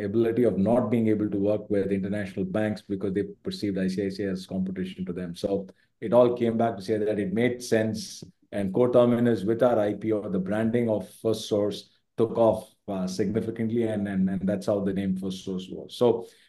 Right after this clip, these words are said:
so I was a C F O when I left Firstsource. I believed I'd, I'd, I'd played my journey of seeing a company right from a business plan,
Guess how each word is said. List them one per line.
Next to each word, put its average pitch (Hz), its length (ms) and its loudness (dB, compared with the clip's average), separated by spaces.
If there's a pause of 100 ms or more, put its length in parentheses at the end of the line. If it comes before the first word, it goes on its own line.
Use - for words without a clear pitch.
(120)
so 120 100 -4
I 127 60 8
was 165 160 10
a 147 120 8
C 147 200 10
F 156 160 8
O 156 160 6
when 135 160 6
I 117 100 2
left 123 320 4
Firstsource. 131 560 0
I 107 40 0
believed 110 420 0
I'd, 104 320 -4
I'd, 101 320 -4
I'd 95 220 -4
played 117 260 0
my 120 160 2
journey 110 600 0 (340)
of 95 220 0 (100)
seeing 120 360 2
a 110 60 0
company 113 540 2
right 117 260 2
from 113 160 0
a 98 40 2
business 104 460 2
plan, 110 540 0